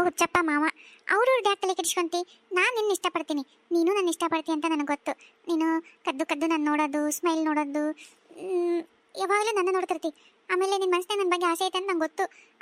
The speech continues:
ಆದ್ರೆ ನಿನ್ ಕಣ್ಣ್ ನೋಡಿದ್ರೆ ಹೇಳ್ತೀನಿ ನಾನು. ಆದ್ರೆ ನೀನ್ ನನ್ ಮುಂದೆ ಬಾಯ್ ಬಿಟ್ಟು ಹೇಳುವಲ್ಲಿ. ಗಂಡ್ಮಗ ನೀನ್ ನಾಚ್ಕೊಂಡು ಒಟ್ಟ ಬಾಯ್ ಬಿಟ್ಟು ಹೇಳುವಲ್ಲಿ.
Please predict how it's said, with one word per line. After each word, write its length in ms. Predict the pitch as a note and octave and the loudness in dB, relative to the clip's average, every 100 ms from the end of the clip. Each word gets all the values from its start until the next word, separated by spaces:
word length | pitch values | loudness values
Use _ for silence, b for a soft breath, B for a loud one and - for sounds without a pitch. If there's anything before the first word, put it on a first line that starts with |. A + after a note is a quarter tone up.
| - | -4
ಆದ್ರೆ 140 | F4 F4+ | 0 0
ನಿನ್ 120 | F4 E4 | 0 0
ಕಣ್ಣ್ 140 | E4+ | 0
ನೋಡಿದ್ರೆ 200 | G4+ G4+ G#4+ | 0 0 0
ಹೇಳ್ತೀನಿ 240 | F#4 F4+ E4+ | 0 0 -2
ನಾನು. 120 | C#4+ - b _ B3+ | -2 -6 b _ -6
ಆದ್ರೆ 160 | C#4+ E4 | -2 0
ನೀನ್ 120 | D#4+ | 0
ನನ್ 100 | D#4 D4 C#4+ | -2 -2 -2
ಮುಂದೆ 160 | F4 F#4 | -2 0
ಬಾಯ್ 160 | D4 D#4+ | 0 0
ಬಿಟ್ಟು 120 | D#4+ D#4 | -2 -2
ಹೇಳುವಲ್ಲಿ. 280 | D4 D4+ C#4 B B _ _ - E4+ | -2 -2 -6 B B _ _ -6 0
ಗಂಡ್ಮಗ 300 | F4 G#4+ A#4+ A#4 | 2 2 0 0
ನೀನ್ 140 | G#4+ G4+ | 0 0
ನಾಚ್ಕೊಂಡು 360 | F#4 A4 A4 G#4 | -2 -4 -2 -2
ಒಟ್ಟ 120 | F#4 F4+ | 0 0
ಬಾಯ್ 100 | F4 | 0
ಬಿಟ್ಟು 220 | E4+ F4+ E4+ | -2 0 0
ಹೇಳುವಲ್ಲಿ. 280 | E4+ E4 | 0 0